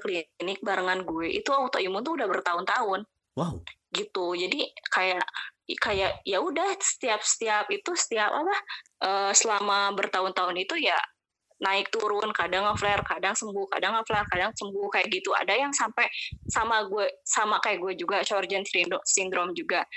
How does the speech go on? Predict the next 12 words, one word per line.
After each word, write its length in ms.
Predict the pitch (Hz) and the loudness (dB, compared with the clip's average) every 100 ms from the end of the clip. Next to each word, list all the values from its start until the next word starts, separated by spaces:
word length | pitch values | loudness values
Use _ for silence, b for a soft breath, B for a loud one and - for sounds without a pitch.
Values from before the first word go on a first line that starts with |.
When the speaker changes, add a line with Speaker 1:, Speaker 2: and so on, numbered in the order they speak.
| B _ | B _
Speaker 1:
Dia 180 | 180 247 254 | -2 -2 0
di 80 | |
saat 320 | 240 - 226 226 | 2 2 0 0
nge-flare 440 | 180 - 240 262 | -2 0 -2 0
bener-bener 480 | 214 208 214 180 226 | 0 -2 -2 -2 -2
sampai 320 | 254 220 226 226 | 0 0 0 0
nggak 120 | 180 185 | 0 2
bisa 180 | 202 214 | 0 2
jalan 260 | 185 180 196 | 2 2 0
sama 240 | - 185 185 | -2 -2 -2
sekali. 400 | - 170 160 170 - _ | -2 -2 -2 -4 -10 _
Speaker 2:
Nah. 140 | 135 | -6